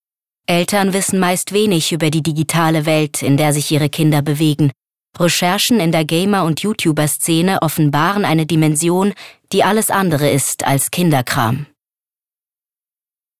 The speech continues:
Die Stimme, der Blick, die Nase. Barbra Streisand ist unverkennbar. Eine Ikone.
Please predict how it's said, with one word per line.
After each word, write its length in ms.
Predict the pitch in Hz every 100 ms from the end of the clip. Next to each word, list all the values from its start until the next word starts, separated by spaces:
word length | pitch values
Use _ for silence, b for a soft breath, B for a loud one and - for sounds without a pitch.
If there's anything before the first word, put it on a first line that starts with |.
| _ _ _ -
Die 140 | 208
Stimme, 540 | - - 233 269 311 320 _ _ -
der 180 | 135 123 -
Blick, 540 | 147 185 - - - _ _ _
die 120 | - 208
Nase. 560 | 196 139 123 - 78 - _ _ _ _ _
Barbra 460 | 147 196 190 185 165
Streisand 800 | - - 151 156 - 131 123
ist 300 | - 127 -
unverkennbar. 920 | 170 175 175 165 165 143 127 110 107 - _ _ _ -
Eine 240 | 135 143
Ikone. 540 | 160 - 208 170 120